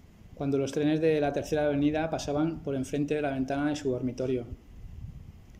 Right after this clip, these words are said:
Y Alan Kett, una leyenda de las últimas generaciones que escribieron en los trenes. Además de escritor, es curador, diseñador y profesional de los medios de marketing. Creó Stress, una revista de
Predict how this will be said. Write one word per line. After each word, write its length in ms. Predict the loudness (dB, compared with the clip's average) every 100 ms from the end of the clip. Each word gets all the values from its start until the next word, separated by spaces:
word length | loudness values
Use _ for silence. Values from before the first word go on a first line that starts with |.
| -20 -20 -20 -20 -20 -20 -20 -20 -20 -20 -20 -20 -8
Y 140 | 0 2
Alan 280 | 4 2 2
Kett, 340 | 2 2 -2 -12 -16 -16 -8
una 280 | 0 2 4
leyenda 400 | 4 4 4 4 2
de 60 |
las 140 | 2 0
últimas 300 | 2 2 4
generaciones 500 | 2 2 2 0 0
que 60 |
escribieron 380 | -2 0 2 4
en 80 | 2
los 140 | 0
trenes. 420 | 0 2 0 -4 -14 -18 -18 -18 -20 -10
Además 360 | -4 0 2 0
de 60 | -2
escritor, 340 | -2 2 2
es 100 | 2
curador, 460 | 2 2 4 4 2
diseñador 680 | 0 0 2 4 2 2
y 40 | -2
profesional 500 | -4 -4 -2 0 2
de 80 |
los 100 | 2
medios 400 | 2 4 4 4
de 100 | 2
marketing. 520 | 0 0 -2 -2 -2 -4 -10 -16 -18 -20 -20 -20 -20 -18 -18 -16 -12
Creó 280 | -2 2 4
Stress, 560 | 2 0 2 4 2 0
una 160 | 0
revista 400 | 2 2 2 0
de 100 | 0